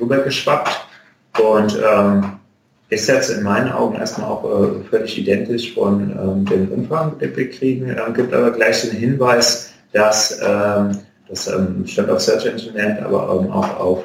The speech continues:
ähm, bei, in der Google-Doku, die Links hängen wir auch noch in die Show Notes, dass, ähm, die Zahlen dort, ähm, vermutlich geringer sind. Sie sind auf jeden Fall, äh, ist jetzt nicht so, dass man auf anderen die Zahlen vergleicht und es kommt weniger raus, weniger Links hat.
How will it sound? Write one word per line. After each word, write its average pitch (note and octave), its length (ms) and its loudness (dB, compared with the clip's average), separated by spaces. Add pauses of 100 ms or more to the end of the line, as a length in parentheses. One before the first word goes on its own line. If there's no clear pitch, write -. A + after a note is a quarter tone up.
ähm, F#2 320 -4
bei, G2 100 -2
in F#2+ 180 -2
der F#2+ 100 2
Google-Doku, B2 640 0
die F#2+ 140 0
Links F#2+ 260 0
hängen G#2+ 120 -6
wir G#2 100 -4
auch G2+ 100 0
noch G2+ 120 -4
in G2+ 240 -4
die G2+ 80 -8
Show G#2 220 -2
Notes, G2+ 480 -2 (300)
dass, G2+ 520 0
ähm, F#2+ 880 0 (520)
die G#2 160 -4
Zahlen A2+ 300 0
dort, G#2+ 220 2
ähm, G2 360 0
vermutlich A#2 480 -4
geringer G#2+ 360 0
sind. F#2+ 220 -6
Sie - 120 -12
sind G#2 200 -12
auf - 140 -8
jeden G#2+ 280 -8
Fall, G2 680 0 (320)
äh, - 20 -4
ist - 120 0
jetzt A#2 160 2
nicht A#2+ 120 2
so, A2+ 100 2
dass A2+ 180 0
man G#2+ 120 -4
auf G2+ 160 -4
anderen G#2+ 460 -2
die G2+ 100 -6
Zahlen G#2 300 -6
vergleicht G#2+ 440 -8
und G#2 60 -10
es - 120 -10
kommt G2+ 200 -2
weniger A2+ 340 -2
raus, G#2+ 300 -4
weniger - 280 4
Links - 340 0
hat. - 240 -4